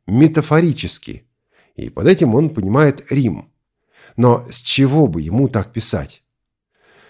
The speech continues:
Да, апостол Иоанн в Откровении Иоанна Богослова действительно будет так формулировать.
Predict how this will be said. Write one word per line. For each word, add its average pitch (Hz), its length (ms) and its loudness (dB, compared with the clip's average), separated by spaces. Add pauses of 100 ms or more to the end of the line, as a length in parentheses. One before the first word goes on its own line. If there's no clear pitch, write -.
(140)
Да, 123 380 4
апостол 147 480 0
Иоанн 143 480 2
в 64 220 -12
Откровении 101 480 -2
Иоанна 92 260 -4
Богослова 92 680 0
действительно 107 880 -2
будет 107 640 -4
так 117 220 0
формулировать. 110 800 -2